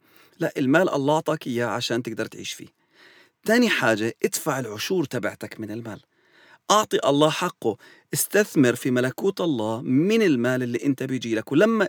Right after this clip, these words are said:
أنت بتطلع من المال لملكوت الله، زي ما أنت بتقول: "لا الله، هذا منك، أنا برجع لك منه. هذا المال مش اللي بيقود حياتي وبيقرر كيف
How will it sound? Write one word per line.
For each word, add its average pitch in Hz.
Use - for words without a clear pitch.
أنت 185
بتطلع 151
من 139
المال 107
لملكوت 123
الله، 113
زي 160
ما 208
أنت 196
بتقول: 156
"لا 156
الله، 117
هذا 175
منك، 196
أنا 165
برجع 135
لك 139
منه. 127
هذا 202
المال 175
مش 214
اللي 160
بيقود 135
حياتي 127
وبيقرر 170
كيف 170